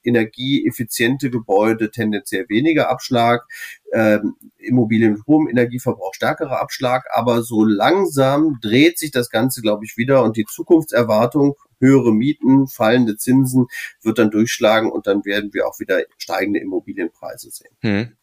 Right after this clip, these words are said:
Speaker 2: Also ich sag's nochmal in meinen Worten, äh, weil, weil, weil ich es super spannend finde auch, ähm, ob, ob ich's richtig verstanden habe. Der,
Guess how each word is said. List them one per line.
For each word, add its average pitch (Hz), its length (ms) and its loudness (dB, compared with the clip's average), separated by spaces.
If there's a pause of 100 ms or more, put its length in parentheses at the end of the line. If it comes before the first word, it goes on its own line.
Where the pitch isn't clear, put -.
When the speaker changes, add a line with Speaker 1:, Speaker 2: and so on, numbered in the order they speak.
(140)
Speaker 2:
Also - 200 -16
ich 98 80 -6
sag's 113 160 0
nochmal 113 160 -4
in 101 60 -4
meinen 120 220 -2
Worten, 170 400 -8
äh, 107 460 -4
weil, - 180 -6
weil, 76 200 -12
weil 110 80 -6
ich 110 80 -8
es - 20 -4
super 113 200 -2
spannend 117 340 -4
finde 156 260 -4
auch, 147 220 0 (320)
ähm, 107 400 0
ob, - 180 2
ob 104 120 -4
ich's 110 100 -6
richtig 123 200 -6
verstanden 131 340 -2
habe. 127 80 -8 (340)
Der, 107 320 2